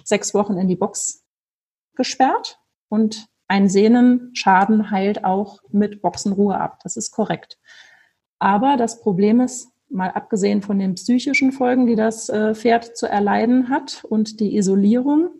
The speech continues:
das Gewebe, was sich neu bildet, wird ein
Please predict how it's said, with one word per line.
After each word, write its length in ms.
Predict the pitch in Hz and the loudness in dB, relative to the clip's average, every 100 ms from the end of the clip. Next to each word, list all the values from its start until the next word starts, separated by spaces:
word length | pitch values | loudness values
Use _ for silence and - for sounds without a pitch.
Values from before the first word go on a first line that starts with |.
| _ _ _ _ _ _ _ _ _ _ | _ _ _ _ _ _ _ _ _ _
das 460 | - 196 196 - - - | -2 0 -2 -10 -16 -4
Gewebe, 540 | 208 180 214 240 294 | -2 2 2 2 2
was 180 | 240 233 | 0 0
sich 220 | 226 220 | -2 -2
neu 240 | 220 214 214 | 0 2 2
bildet, 500 | 202 220 262 262 - | 2 2 0 -2 -4
wird 220 | 208 - | -4 -6
ein 560 | 196 196 196 202 202 | -4 -2 0 -2 -4